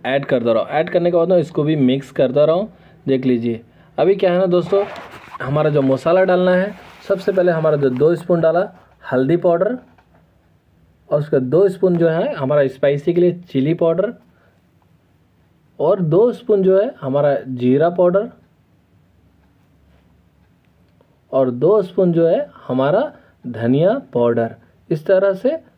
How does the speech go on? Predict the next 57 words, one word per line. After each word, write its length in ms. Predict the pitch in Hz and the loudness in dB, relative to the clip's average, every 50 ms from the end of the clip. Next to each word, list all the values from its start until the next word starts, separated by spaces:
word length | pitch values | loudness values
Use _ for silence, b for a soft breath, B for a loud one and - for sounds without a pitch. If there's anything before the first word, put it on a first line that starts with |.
| _ _ - | _ _ -4
डाल 200 | - 131 131 135 | 0 0 0 0
रहा 160 | 143 170 185 | 0 0 0
हूँ। 120 | 220 269 - - | 0 -2 -4 -4
और 180 | - 131 131 135 | -2 0 2 2
एक 280 | 139 190 220 226 214 220 | 4 4 2 2 0 -2
स्पून 300 | 180 - - 208 190 180 | -4 -2 -2 0 0 2
जो 120 | 180 180 | 2 2
है 220 | 160 160 190 254 277 - _ | 2 2 0 0 -2 -4 _
चाट 340 | - - 135 123 127 127 135 | -6 -4 -2 -2 -2 -4 -2
मसाला, 460 | 151 151 151 151 185 185 202 233 254 247 B B B B B | -2 -2 -2 0 0 0 0 0 -2 -4 B B B B B
आप 160 | 135 131 131 - | -6 -6 -4 -2
चाहे 240 | - 143 135 135 | 0 0 0 0
तो 120 | 135 - 180 | 0 0 -2
अमचूर 380 | 117 131 127 123 120 - 196 202 | -2 0 -2 -2 0 0 0 2
मसाला 380 | 190 180 - 170 156 151 147 | 2 0 0 0 0 2 2
भी 140 | 143 196 277 | 0 0 -2
डाल 340 | 262 175 139 123 123 135 135 | -2 -2 -2 -2 -2 -2 -4
सकते 340 | - - 117 - - - 110 | -2 -4 -6 -6 -6 -8 -8
हैं। 220 | 107 107 110 - b b b b b b b | -8 -8 -14 -18 b b b b b b b
तो 100 | - 254 | -2 -2
इस 120 | 202 180 | -2 0
तरह 160 | - 226 220 196 | 0 0 0 0
से 120 | 190 196 | 0 0
मसाला 400 | 165 147 143 - 170 170 180 190 | 0 0 0 0 0 0 0 2
को 80 | 190 170 | 0 0
अच्छी 240 | 135 135 - 190 180 | -2 -2 -2 -2 0
तरह 260 | 180 170 170 165 160 | 0 2 2 0 0
से 160 | 151 156 147 143 | 0 -2 -2 -2
भुनना 360 | 139 117 120 127 139 156 170 | -2 -2 0 0 2 2 2
है 200 | 175 175 190 190 180 | 2 2 0 0 -2
ताकि 220 | 135 123 131 131 | -4 -4 -2 -2
जो 140 | 131 139 127 | 0 0 0
हमारा 260 | 123 123 127 131 127 | 0 0 0 0 0
मसाला 380 | 123 123 123 - 160 160 180 185 | 0 -2 -2 0 0 0 2 0
अच्छी 220 | 160 - - 143 | -2 -2 -4 -2
तरह 200 | 131 135 139 143 | -2 0 0 0
से 80 | 156 202 | -2 -2
प्रॉपर 340 | 196 - 131 131 - 147 143 | -2 -2 -6 -2 -2 -4 -2
तरीके 220 | 147 139 139 143 | -2 -2 -2 -2
से 140 | 156 220 233 226 - | -2 -2 -4 -4 -4
कुक 260 | - - 160 170 160 - | -4 -2 -2 -2 -2 -2
हो 120 | 139 123 | -4 -2
जाए। 240 | 120 123 117 113 - - b b b b b b b b b b b | -2 -2 -2 -4 -4 -8 b b b b b b b b b b b
तो 80 | - 220 | -2 -2
उसके 200 | 190 185 - 233 | -2 0 0 0
बाद 120 | 220 208 | 2 2
में 120 | 214 214 202 | 2 2 2
जो 120 | 202 202 | 2 2
हम 140 | 180 170 185 | 2 2 0
लोग 180 | 190 180 185 - - 131 | 0 -2 -4 -8 -8 -6
आलू 260 | 127 143 165 208 214 | -2 0 2 0 2
गोभी 260 | 196 208 202 202 202 | 2 2 2 2 2
जो 140 | 180 190 170 | 2 0 -2
फ्राई 320 | - - - 139 147 175 | -2 -2 -2 0 0 2
करके 260 | 180 185 175 170 180 165 | 0 0 0 2 0 0
रखे 200 | 165 156 165 156 | 2 2 0 0
थे 160 | - 240 277 | 0 0 0